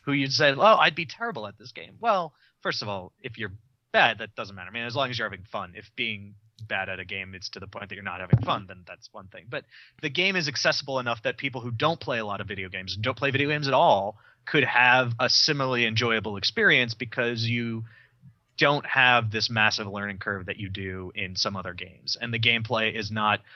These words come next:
you know, well, some of the modes it is, but for the most part, it's not, like, super twitchy and super f-, so fast paced that you're gonna immediately get overwhelmed by it. Um, so it's, and that mode in particular is a great, I think, introductory mode for people who don't play a lot of video games but want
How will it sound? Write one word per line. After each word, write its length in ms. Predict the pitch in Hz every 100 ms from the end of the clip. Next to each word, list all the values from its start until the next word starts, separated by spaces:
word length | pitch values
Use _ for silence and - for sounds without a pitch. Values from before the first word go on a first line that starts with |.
| - _ _
you 120 | 117
know, 100 | 92
well, 100 | 104
some 200 | 113 135
of 60 | 107
the 60 | 98
modes 280 | 92 85 -
it 40 |
is, 100 | 98
but 240 | - 143 -
for 80 | 175
the 80 | 156
most 240 | 170 -
part, 120 | 135 120
it's 120 | 113
not, 160 | 131
like, 160 | 117 110
super 360 | - - 127 113
twitchy 640 | - 127 - 120 110 110
and 180 | 110 101
super 300 | - 139 113
f-, 140 | 110 - - - _
so 320 | - 180 170
fast 340 | 123 147 131 -
paced 260 | 135 -
that 80 | 113
you're 100 | 110
gonna 160 | 110 92
immediately 400 | 107 107 104 101
get 140 | 98
overwhelmed 520 | 92 101 95 92 90
by 180 | 92 -
it. 120 | - -
Um, 340 | 101 90 101 107
so 280 | - 135 135
it's, 300 | 143 117 -
and 200 | 120 123
that 160 | 120 131
mode 200 | 147 143 147
in 100 | 139
particular 420 | 143 190 107 101
is 100 | 95
a 60 |
great, 340 | 110 110 110 104
I 80 | 113
think, 220 | 117 113
introductory 520 | 117 113 113 107 113
mode 240 | 101 95 92
for 80 | 98
people 420 | 110 101 95 95 _ -
who 100 | 117
don't 280 | 113 117 117
play 180 | 117
a 60 | 107
lot 180 | 104 101
of 80 | 98
video 240 | 98 98
games 360 | 95 87 87 -
but 260 | - 104
want 380 | 104 101 107 113